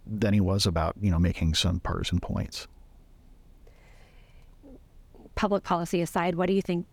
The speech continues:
Speaker 2: the lasting impacts of his years of public service in Idaho are? What, what, what are those lasting impressions from Governor Batt?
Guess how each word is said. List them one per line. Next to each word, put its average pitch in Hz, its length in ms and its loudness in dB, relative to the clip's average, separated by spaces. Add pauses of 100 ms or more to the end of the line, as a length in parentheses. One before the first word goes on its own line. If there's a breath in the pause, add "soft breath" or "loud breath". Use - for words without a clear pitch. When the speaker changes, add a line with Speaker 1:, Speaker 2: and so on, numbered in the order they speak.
(140)
Speaker 2:
the 190 120 0
lasting 160 500 -2
impacts 180 500 -2
of 180 140 -2
his - 720 -4 (640)
years 185 360 2
of 165 100 -4
public - 260 -6
service 170 400 -2
in 202 100 2
Idaho 185 640 0 (280)
are? 175 520 -4
What, 220 180 4
what, 214 160 2
what 220 140 2
are 220 80 2
those 180 200 -2
lasting 165 800 -2 (460 soft breath)
impressions 190 1000 0
from 180 200 -2
Governor 175 300 -2
Batt? 180 260 -4